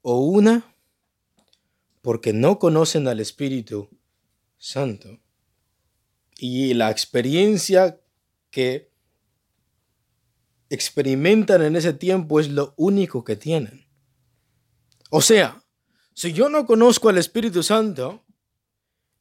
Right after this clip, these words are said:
y lo único que conozco el desenf-, es el desenfreno y descontrol, no los culpo en eso. Si tal predicador dice, "Para que seas lleno del Espíritu Santo debes de perder el control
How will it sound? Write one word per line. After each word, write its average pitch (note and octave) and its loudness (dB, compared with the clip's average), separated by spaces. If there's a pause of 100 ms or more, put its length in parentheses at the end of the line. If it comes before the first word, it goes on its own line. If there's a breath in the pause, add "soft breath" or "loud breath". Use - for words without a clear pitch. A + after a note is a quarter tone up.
y A3 6
lo G#3+ 4
único B3+ 2
que D#3+ -10
conozco F#3 2
el F3 -2
desenf-, E3 -6
es F#3+ -2
el G3+ 0
desenfreno F#3+ 4
y G#3+ 4
descontrol, F3+ 2 (580)
no G#3 2
los F#3+ -4
culpo A3+ -10
en G#2+ -12
eso. - -20 (2000)
Si F#3 -2
tal C4 2
predicador A3 2
dice, A3 -2 (400)
"Para C#3+ 0
que C3+ -6
seas A3 2
lleno C#4 0
del G#3+ -2
Espíritu G3+ -10
Santo G3+ -4
debes G3 0
de F3 -2
perder D3+ -4
el F#3 -2
control D3+ -2